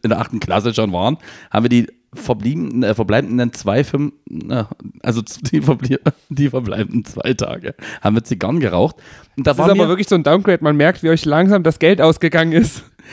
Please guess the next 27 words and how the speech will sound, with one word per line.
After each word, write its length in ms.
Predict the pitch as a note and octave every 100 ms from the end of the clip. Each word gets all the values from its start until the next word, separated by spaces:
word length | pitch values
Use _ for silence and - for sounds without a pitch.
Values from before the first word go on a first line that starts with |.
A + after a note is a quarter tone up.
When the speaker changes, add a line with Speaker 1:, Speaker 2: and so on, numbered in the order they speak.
| -
Speaker 1:
Ja, 120 | - C3
immer 220 | C#3 C3+
das. 220 | C#3+ - - -
Und 220 | - E3 -
einfach, 260 | D3+ E3+ -
es 140 | B2
war, 160 | G#2 B2+
mir 120 | B2+
war 80 | C3
dann 120 | C3+
wirklich 180 | C#3+ E3+
so 120 | F3
schlecht 260 | - E3 -
und 80 |
seitdem 240 | C#3 B2+ D#3
habe 100 | C#3+
ich 120 | -
nie 120 | C3
wieder 160 | F3+ F3
geraucht. 460 | C#3+ G2 B2 - - - - _
Aber 140 | G2+
komischerweise, 520 | G#2+ - A3+ F#3 E3+ D#3
obwohl 200 | C3 C#3+
ich 80 |
selber 160 | B2 F3
nie 100 | F#3
rauche, 380 | B2+ A#2+ F#3+